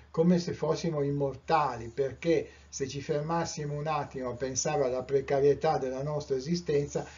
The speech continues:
forse avremmo meno voglia di fare determinate cose. È suggestivo il, la rappresentazione della danza macabra che vi ho messo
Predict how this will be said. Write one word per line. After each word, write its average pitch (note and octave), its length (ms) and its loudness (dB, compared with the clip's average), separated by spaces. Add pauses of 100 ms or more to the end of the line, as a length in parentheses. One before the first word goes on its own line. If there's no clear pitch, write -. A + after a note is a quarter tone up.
(160)
forse F3 300 6
avremmo D3+ 360 2
meno D#3 320 0
voglia D3 300 6
di C#3 140 -2
fare C3+ 320 2
determinate C3 840 -2
cose. A2 500 -4 (440)
È E3+ 240 6
suggestivo F3+ 1040 6
il, C#3+ 280 2
la C#3+ 440 2
rappresentazione D#3+ 840 0
della D3 220 2
danza D#3+ 400 -2
macabra C3+ 840 -4
che C#3+ 140 4
vi C#3+ 100 -2
ho C#3+ 80 2
messo D3+ 560 -2